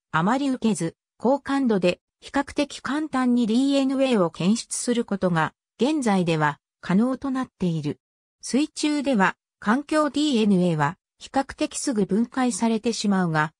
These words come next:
このことは逆に現在生息している、種のディーエヌエーのみを検出できるという意味で、保全生物学などの研究には好都合である。水中に生息する生物のディーエヌエーの他にも、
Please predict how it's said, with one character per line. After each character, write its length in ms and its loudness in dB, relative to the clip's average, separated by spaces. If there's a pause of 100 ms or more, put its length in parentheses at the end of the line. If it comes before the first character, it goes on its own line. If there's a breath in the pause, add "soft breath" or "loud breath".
(160)
こ 120 0
の 140 2
こ 140 -2
と 120 0
は 140 2
逆 300 -2
に 140 0
現 280 0
在 220 2
生 200 0
息 320 -4
し 100 -8
て 140 0
い 120 0
る、 180 -6 (260)
種 180 -2
の 120 0
デ 80 2
ィ 200 2
ー 40 4
エ 80 2
ヌ 180 0
エ 100 4
ー 40 0
の 120 2
み 140 4
を 80 2
検 320 -2
出 240 -6
で 120 0
き 120 -6
る 120 0
と 120 0
い 160 4
う 40 4
意 120 4
味 140 2
で、 220 -4 (200)
保 160 0
全 220 -2
生 260 0
物 260 -2
学 220 0
な 120 2
ど 120 0
の 120 -2
研 260 -2
究 260 0
に 120 4
は 120 0
好 240 0
都 200 -6
合 180 2
で 100 0
あ 140 0
る。 160 -6 (520)
水 220 0
中 220 -2
に 120 -2
生 280 0
息 260 -4
す 160 -2
る 80 -2
生 260 2
物 300 0
の 140 0
デ 100 0
ィ 160 2
ー 40 2
エ 80 2
ヌ 180 0
エ 80 2
ー 40 2
の 120 2
他 340 -4
に 160 2
も、 200 -2